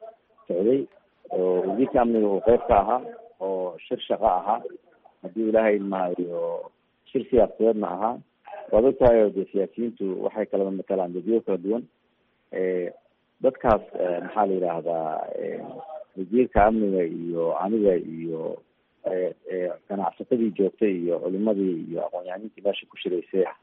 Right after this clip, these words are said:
baa meesha shir, shirar isdaba jooga ku lahayn. Maalinkii uu dhammaan lahaa maalinkaasoo ahaa.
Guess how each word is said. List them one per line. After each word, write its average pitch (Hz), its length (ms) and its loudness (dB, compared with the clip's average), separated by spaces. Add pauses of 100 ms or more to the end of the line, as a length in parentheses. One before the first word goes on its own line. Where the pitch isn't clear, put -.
(480)
baa 90 140 0
meesha 98 300 0
shir, 101 180 0 (220)
shirar 113 280 4
isdaba 92 240 -4
jooga 92 280 2
ku 98 120 -2
lahayn. 101 300 0 (460)
Maalinkii 110 360 2
uu 107 80 -2
dhammaan 104 320 0
lahaa 87 180 0
maalinkaasoo 95 640 0
ahaa. 98 200 -2